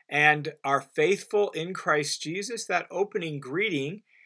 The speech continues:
doesn't include the phrase "in Ephesus" in some of the oldest manuscripts. It's missing.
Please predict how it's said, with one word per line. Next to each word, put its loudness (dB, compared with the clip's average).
doesn't 0
include 2
the -4
phrase -2
"in -2
Ephesus" -4
in -4
some 4
of 0
the -4
oldest 6
manuscripts. -4
It's -8
missing. -4